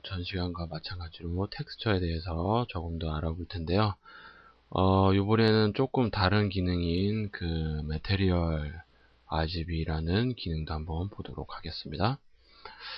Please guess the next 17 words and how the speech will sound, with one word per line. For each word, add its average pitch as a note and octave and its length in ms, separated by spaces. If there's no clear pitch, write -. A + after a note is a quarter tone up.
자, G#2+ 320
지금 A2+ 480
전 G#2+ 300
시간에 G2+ 1160
이어서 F2+ 760
계속, G#2+ 880
어, E2+ 560
텍스처를 - 520
해갔고요. A2+ 560
지금 G2 260
언더웨어 G2 1000
지금 D#2+ 1040
텍스처를 F#2 760
폴린 C#3 340
페인트 G#2 800
전 E2+ 180
시간에, E2+ 640